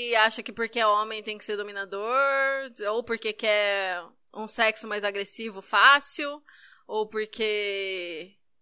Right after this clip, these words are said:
"Ah, eu sou machão, héterozão, masculinão, vamos dominar todo mundo", e n-, nem questiona, nem, muitas vezes nem estuda, né, só chega achando que todo mundo tem que se ajoelhar pra ele e é isso.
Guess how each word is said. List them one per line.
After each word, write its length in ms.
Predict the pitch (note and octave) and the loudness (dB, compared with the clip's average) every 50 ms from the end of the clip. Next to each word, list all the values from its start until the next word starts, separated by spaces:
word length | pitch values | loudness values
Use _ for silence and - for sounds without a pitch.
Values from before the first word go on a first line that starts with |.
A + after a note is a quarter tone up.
| _ _ - | _ _ 0
"Ah, 400 | - G#3 A3+ A#3+ A#3+ A#3 A3+ A3 G#3+ | 6 8 10 10 12 10 10 8 4
eu 80 | G#3+ | 0
sou 1080 | - - - A#3 A#3 A#3 A3+ A3 A3 G#3+ G#3 G#3 G3+ G3 F#3+ F#3 F3 E3 D#3 F3+ G#3 _ - | -4 -6 -6 -6 -4 -4 -4 -4 -4 -4 -4 -4 -4 -6 -6 -8 -8 -10 -12 -14 -20 _ -6
machão, 640 | G3 G#3+ G#3 - - C4+ C4 C4 B3 A#3 G#3+ G#3 | -4 -4 -2 -2 0 2 2 2 2 0 2 0
héterozão, 920 | A3 A#3+ - C#4 A#3+ B3 A3 F#3+ C4 C4 B3+ A#3 A3 G#3 G3 F#3+ F#3+ G3 G#3+ - | 0 0 0 -6 -8 -6 -6 -2 0 0 2 2 2 0 -2 -6 -12 -16 -14 -12
masculinão, 1000 | A3+ B3+ - - C4+ B3 B3 A#3+ B3+ B3+ B3 A#3+ A3 G#3 G3 F#3+ F3+ F3 F3+ F#3 - - - - - _ | -10 -10 -8 -6 -4 -4 -2 0 2 4 4 4 2 2 0 -4 -6 -8 -12 -18 -20 -20 -20 -20 -20 _
vamos 340 | - F#3+ A3 B3+ B3 A#3+ G#3+ | -12 -4 -2 -2 -2 0 -2
dominar 340 | B3+ C4 B3+ B3+ B3 B3 B3 | -2 0 0 2 0 0 0
todo 220 | C4 B3+ A3+ A#3 | 0 -4 -6 -4
mundo", 720 | A#3+ B3+ B3+ B3 B3 A#3+ A#3 A3+ G#3+ G#3+ G3+ G#3 G3+ G3 G3+ | -6 -6 -6 -6 -8 -8 -8 -10 -12 -10 -8 -8 -6 -4 -4
e 100 | G#3 A3 | -4 -4
n-, 260 | A3 A3 G#3+ - - | -6 -10 -14 -14 -12
nem 220 | A3+ A#3 B3 C#4 D#4+ | -8 -4 -4 -4 -2
questiona, 840 | - F4+ C#4+ - - - C4+ A#3+ A#3+ B3+ C4+ C#4 C4 B3 A3+ G#3+ | -2 -2 -2 -2 -4 -4 -4 -2 0 0 2 2 0 0 -2 -6
nem, 500 | G#3+ A3 A3+ B3 B3+ C4+ C4 B3 A#3 G#3 _ - - - _ | -6 -6 -6 -6 -6 -6 -8 -10 -14 -20 _ -20 -20 -20 _
muitas 300 | - C4 - F#4+ F4 C4+ | -10 -8 -4 -4 -2 2
vezes 180 | C#4 D4 D4 A#3+ | 2 2 2 2
nem 140 | C4+ D4 F4 | -4 -6 -6
estuda, 640 | E4+ - - - C#4 C4 D#4+ F4+ C4 A#3 A3 G#3 | -6 -8 -8 -10 -10 -8 -8 -6 -2 0 0 0
né, 260 | G#3 G#3 G#3+ A3+ A#3 | 0 -2 -2 -2 -2
só 220 | A3+ - A#3+ A3+ B3+ | -4 -4 -6 -4 -4
chega 440 | - - - A#3+ B3 C4 C4 C4+ C4+ C4 B3+ B3+ A#3 G3+ _ _ _ _ _ - | -4 -4 -2 -2 -2 -2 -2 -2 -4 -4 -4 -6 -10 -14 _ _ _ _ _ -4
achando 360 | - G#3+ G#3+ - A#3 A#3 A#3 | -4 -4 -4 -2 -6 -8 -8
que 80 | A3+ - | -8 -8
todo 160 | - A#3 A3+ A3+ | -6 -6 -6 -6
mundo 120 | A#3 A#3 | -10 -12
tem 100 | A#3 A3+ | -14 -14
que 60 | A3+ - | -10 -10
se 60 | A#3+ | -10
ajoelhar 400 | A3 G#3 A3 G#3+ G#3 G#3+ G#3 G#3 | -8 -8 -8 -6 -2 -2 -2 -2
pra 180 | G#3 G3+ G3+ | 0 -2 -2
ele 300 | G3 G#3 A#3 B3+ C#4 C#4+ | -2 0 -2 -2 -4 0
e 40 | C#4+ | 0
é 80 | D4+ D4+ | 0 0
isso. 340 | B3 F#3+ - - - - | 0 -4 -8 -10 -12 -14